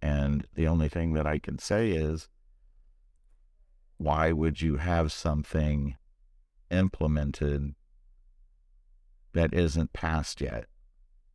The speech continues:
And of course, the money that is supposed to be,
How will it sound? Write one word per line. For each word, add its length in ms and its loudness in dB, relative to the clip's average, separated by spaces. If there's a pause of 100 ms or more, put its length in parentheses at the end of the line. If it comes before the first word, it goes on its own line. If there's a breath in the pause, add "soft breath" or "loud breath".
(180)
And 100 2
of 80 0
course, 360 0
the 120 -4
money 300 4
that 180 2
is 140 -2
supposed 420 0
to 60 -4
be, 480 -2